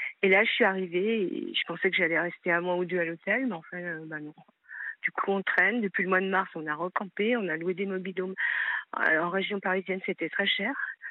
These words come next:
Là, euh, on savait même plus, on est allé jusqu'à Orléans parce qu'au mois de mai, il n'y avait plus de place nulle part. Les, les campings étaient complets, donc, euh, on est descendu jusqu'à Orléans. Après, je suis remontée parce qu'on m'a dit : « Oui, mais alors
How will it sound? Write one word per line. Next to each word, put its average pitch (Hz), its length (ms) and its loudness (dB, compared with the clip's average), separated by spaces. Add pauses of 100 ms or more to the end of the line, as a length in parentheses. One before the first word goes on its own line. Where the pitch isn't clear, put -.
(920)
Là, 208 360 6
euh, 185 280 4 (160)
on 202 140 4
savait 180 280 4
même 190 200 4
plus, - 140 0
on 254 120 6
est 196 160 4
allé 180 200 6
jusqu'à 190 360 0
Orléans 202 560 4
parce 190 180 -2 (120)
qu'au 175 400 -2
mois 185 160 0
de 175 140 -6
mai, 202 220 4
il 185 100 -2
n'y 175 80 -2
avait 160 120 -4
plus - 220 -10
de - 120 -18
place 180 240 0 (120)
nulle 185 220 -4
part. 202 220 2 (1600)
Les, 170 340 2
les 165 120 -2
campings 180 440 -2
étaient 170 320 -2
complets, 214 580 4
donc, 196 220 2 (120)
euh, 180 160 4
on 185 60 2
est 190 80 4
descendu 185 420 -2
jusqu'à 185 320 -2
Orléans. 185 380 -4 (400)
Après, 202 240 4
je - 60 2
suis - 120 6
remontée 240 580 4
parce 226 180 2
qu'on - 100 -8
m'a 196 100 4
dit : « 190 160 -2
Oui, 226 220 4
mais 220 100 4
alors 190 160 0